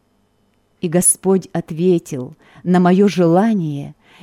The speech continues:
и дал мне возможность писать стихи, за что я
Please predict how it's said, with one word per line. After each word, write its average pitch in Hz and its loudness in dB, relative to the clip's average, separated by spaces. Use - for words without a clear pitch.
и 220 4
дал 240 4
мне 233 4
возможность 220 -2
писать 170 -2
стихи, 151 -8
за 185 -2
что - -4
я 196 0